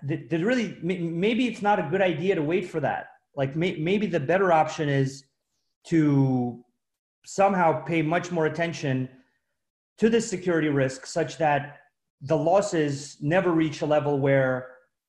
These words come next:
people are saying that, you know, "Oh, DeFi doesn't work because, you know, I heard that there was a hack for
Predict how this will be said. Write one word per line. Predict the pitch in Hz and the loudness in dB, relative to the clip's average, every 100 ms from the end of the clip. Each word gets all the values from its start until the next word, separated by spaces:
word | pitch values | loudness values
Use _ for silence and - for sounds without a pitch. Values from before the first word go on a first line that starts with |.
| _ | _
people | 185 175 165 | -6 0 2
are | 151 | 2
saying | - 160 151 139 | 0 -4 -2 0
that, | 135 127 - | 2 2 -2
you | 190 | -2
know, | 170 160 | 2 4
"Oh, | 208 185 | 4 2
DeFi | 143 220 214 196 | 0 0 2 4
doesn't | 180 151 170 | 2 0 2
work | 208 196 147 | 2 2 -2
because, | 156 165 160 156 139 - - - | -6 2 2 2 -2 -10 -16 -2
you | 185 | 2
know, | 147 | 4
I | 151 | 4
heard | 180 190 180 | 4 2 0
that | 151 | -2
there | 170 | 0
was | 165 165 | 0 0
a | |
hack | 165 233 226 | 2 0 0
for | - 165 151 | -4 -4 -4